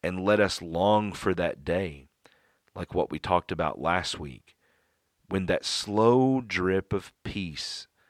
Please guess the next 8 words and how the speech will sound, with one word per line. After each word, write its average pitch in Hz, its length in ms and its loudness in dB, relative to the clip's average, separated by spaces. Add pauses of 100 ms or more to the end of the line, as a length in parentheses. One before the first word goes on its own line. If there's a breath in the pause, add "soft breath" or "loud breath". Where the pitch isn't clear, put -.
(640)
that - 220 -4
stems 113 580 -2
from 104 220 0
the 98 80 -2
cross 101 480 4
of 104 120 -4
Christ - 600 -2 (1040)
permeates 92 960 -2